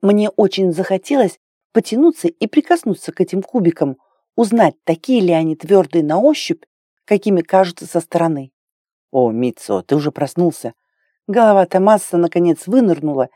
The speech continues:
и теперь мой начальник смотрел на меня с доброй улыбкой, от которой почему-то становилось неловко, ведь я за ним подсматривала. "Проснулся", пробурчала я, садясь на кровати,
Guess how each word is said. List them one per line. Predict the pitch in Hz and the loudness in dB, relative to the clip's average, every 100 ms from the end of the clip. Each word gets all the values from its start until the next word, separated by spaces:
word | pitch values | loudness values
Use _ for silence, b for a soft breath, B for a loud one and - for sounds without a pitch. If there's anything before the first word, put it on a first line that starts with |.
| _ _ _ _ | _ _ _ _
и | 220 | -2
теперь | - 190 196 165 | -2 0 0 0
мой | 175 165 | 0 0
начальник | 160 165 277 277 220 175 _ _ _ | -2 -2 2 2 2 -2 _ _ _
смотрел | - 269 247 269 262 | -4 0 2 2 2
на | 247 | 2
меня | 240 226 220 | 0 2 2
с | |
доброй | 180 202 196 208 - | 2 2 2 0 0
улыбкой, | 233 180 - - 127 - _ _ _ - | 0 0 0 -4 -6 -8 _ _ _ -4
от | - | -2
которой | - 196 196 175 | -2 -2 0 0
почему-то | - 196 - 294 240 | 0 -4 0 0 0
становилось | 165 - 165 165 185 165 - | -4 -2 2 4 2 0 -4
неловко, | 208 170 - - - _ _ _ _ | 0 0 0 -8 -16 _ _ _ _
ведь | 180 185 | -6 -2
я | 190 160 | 0 0
за | 160 | 0
ним | 156 143 | -4 -4
подсматривала. | - - 190 214 - 135 135 - _ _ _ _ _ _ | -4 -2 -2 -2 -2 -6 -8 -16 _ _ _ _ _ _
"Проснулся", | - 294 - 226 202 - 180 - _ _ _ - | 0 0 0 -2 -2 -4 -10 -10 _ _ _ -4
пробурчала | 190 165 165 - 160 151 | -2 0 -2 -2 -2 0
я, | 160 196 | 0 0
садясь | - 156 156 - | 0 -4 -4 -6
на | 156 | -10
кровати, | - 156 196 214 175 | -6 -2 -2 0 -4